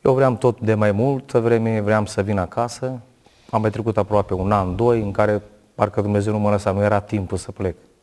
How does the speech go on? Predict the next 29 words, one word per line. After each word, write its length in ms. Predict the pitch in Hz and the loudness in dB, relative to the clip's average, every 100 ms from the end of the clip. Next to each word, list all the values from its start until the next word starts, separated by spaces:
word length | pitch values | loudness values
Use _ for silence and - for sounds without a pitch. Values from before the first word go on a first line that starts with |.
| _ _ _ | _ _ _
Și 100 | - | -4
după 220 | 131 - | -2 -2
ce 160 | 110 117 | -2 -2
ne-am, 420 | 107 104 95 90 92 _ _ | 0 -2 -2 -8 -14 _ _
m-am 180 | - 104 | -4 -2
căsătorit, 840 | 92 95 92 - 95 135 147 - - _ _ _ _ | -2 -4 -6 -6 -4 -4 -6 -16 -20 _ _ _ _
am 100 | - | -4
mai 120 | 110 | -2
stat 220 | 98 107 - | 0 -2 0
cam 380 | 98 98 95 | -2 0 -2
o 80 | 92 | -4
jumătate 460 | 95 95 92 98 85 | -4 -4 -2 -2 -2
de 140 | 85 | -2
an 200 | 113 151 | -4 -6
și 160 | 135 - | -14 -12
după 180 | 120 120 | -10 -8
aia 100 | 113 | -6
ne-am 340 | 110 107 110 | -6 -8 -8
hotărât 360 | - 98 98 95 | -6 -6 -6 -8
cu 80 | 98 | -8
soția 400 | - 101 - 110 | -12 -10 -6 -6
să 120 | 113 | -4
ne 60 | 107 | -6
întoarcem 420 | 95 90 - 85 | -4 -8 -10 -12
acasă. 380 | 80 80 - _ _ _ _ _ | -14 -18 -20 _ _ _ _ _
Ne-am 160 | 101 | -2
mutat 220 | 95 95 | 0 0
la 100 | 87 | -2
Suceava, 720 | 85 - - 127 131 135 131 | -4 -12 0 2 2 0 -4